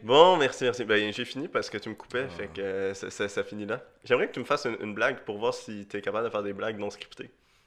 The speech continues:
Speaker 2: <laughs> Fuck ! <laughs> Attends, attends, euh, attends, attends, j'en avais plein aussi.
Speaker 1: T-,
Speaker 2: Ah.
Speaker 1: t'écoutes beaucoup Mike Ward ? Il
Speaker 2: J'adore
Speaker 1: en sort
Speaker 2: Mike Ward.
Speaker 1: beaucoup.
Speaker 2: Ouais, mais je vais
Speaker 1: Souvent.
Speaker 2: pas voler sa blague.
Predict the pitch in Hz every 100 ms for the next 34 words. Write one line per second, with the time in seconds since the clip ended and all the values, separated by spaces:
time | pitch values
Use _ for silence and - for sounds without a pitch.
0 | _ - - - - - - - 247 226
1 | 233 - 220 196 - - - - - 233
2 | - - - - - 202 247 - 202 -
3 | 233 - - - 156 143 143 131 143 135
4 | 131 131 131 131 131 - 147 147 151 139
5 | 139 135 139 131 139 147 - 113 - 143
6 | 139 139 156 139 165 175 123 127 160 -
7 | 113 - - 120 135 120 120 117 139 143
8 | 135 127 113 151 180 - - - 156 131
9 | 117 - 110 127 127 101 113 165